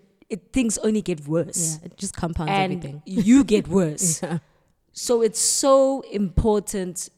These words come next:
Speaker 1: to ask for help.
Speaker 2: Yeah.
Speaker 1: And it's a difficult thing to do.
Speaker 2: Mm.
Speaker 1: So then start with the smaller things. If it means asking a sibling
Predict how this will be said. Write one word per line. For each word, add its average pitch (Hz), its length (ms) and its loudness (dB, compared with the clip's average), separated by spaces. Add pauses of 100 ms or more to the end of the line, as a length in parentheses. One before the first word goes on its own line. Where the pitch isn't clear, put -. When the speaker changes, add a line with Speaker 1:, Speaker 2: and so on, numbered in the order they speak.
(120)
Speaker 1:
to - 160 -2 (100)
ask 160 340 -6
for 160 340 -6
help. 151 280 -12
Speaker 2:
Yeah. 147 260 -6 (360)
Speaker 1:
And 190 340 -2 (720)
it's - 480 -2
a 202 100 0
difficult 214 560 -2
thing 196 200 2
to - 180 -4
do. 170 400 -2 (120)
Speaker 2:
Mm. 147 280 -16 (320)
Speaker 1:
So - 280 -2
then 208 200 0
start 226 460 0
with 214 120 -6
the 185 100 -4
smaller 190 520 0
things. - 560 -8 (680)
If - 160 -4
it 185 100 -2
means 240 600 0 (160)
asking 202 680 -4 (280)
a - 60 -6
sibling 180 720 -2